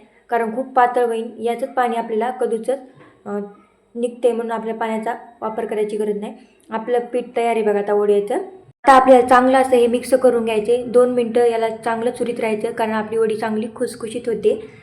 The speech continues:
आता आपण दुसरी तयारी करूया. इथे मी चाळणी घेतलेली आहे,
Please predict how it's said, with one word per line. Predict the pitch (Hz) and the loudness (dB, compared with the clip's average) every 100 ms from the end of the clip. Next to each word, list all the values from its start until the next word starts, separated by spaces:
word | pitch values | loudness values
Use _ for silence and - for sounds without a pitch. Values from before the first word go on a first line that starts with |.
| - | -6
आता | 220 | 2
आपण | 240 240 | 2 2
दुसरी | 220 233 247 | -2 -2 0
तयारी | 247 233 208 | 2 4 2
करूया. | 214 202 202 381 - - - - - | 2 2 2 -2 -10 -20 -20 -20 -10
इथे | 247 254 | 2 4
मी | 240 240 | 4 0
चाळणी | 254 240 233 | 2 2 2
घेतलेली | 240 254 247 220 220 | 0 0 4 4 2
आहे, | 254 | 0